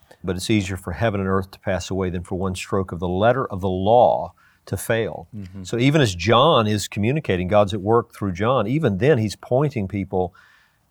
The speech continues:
Speaker 1: to his word that is, has been inscripturated. And that's what, something else that I would want to, um,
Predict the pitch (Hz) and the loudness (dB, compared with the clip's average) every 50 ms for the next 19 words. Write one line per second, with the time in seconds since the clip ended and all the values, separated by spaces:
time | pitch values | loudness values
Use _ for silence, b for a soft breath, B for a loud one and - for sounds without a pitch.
0 | _ _ - - - - 131 123 117 104 117 113 104 85 101 95 101 113 131 139 | _ _ -10 -4 0 2 2 4 4 4 2 2 2 0 -2 -2 0 2 2 4
1 | 127 98 87 90 90 87 95 107 95 98 92 - - - - 101 104 92 85 - | 2 2 0 -2 -4 -4 -4 -2 -2 -4 -6 -8 -12 -10 -6 -4 -4 -4 -4 -4
2 | 107 95 95 90 - - - 117 - - - 101 92 92 92 85 90 92 101 - | -4 -4 -4 -4 -6 -6 -8 -8 -6 -6 -8 -8 -6 -8 -8 -10 -12 -14 -16 -18
3 | _ _ _ b b b b b b b 127 127 170 196 - - 165 139 - - | _ _ _ b b b b b b b 4 4 4 4 4 4 2 2 2 0
4 | - 147 127 123 120 123 120 - - 104 104 101 104 101 101 104 107 104 - - | -2 0 2 2 2 2 2 2 2 4 4 4 4 4 2 2 2 2 0 -2
5 | - - - 107 101 95 92 92 87 85 85 85 87 90 | -12 -8 -4 -2 -2 -2 0 -2 -2 -4 -6 -8 -12 -16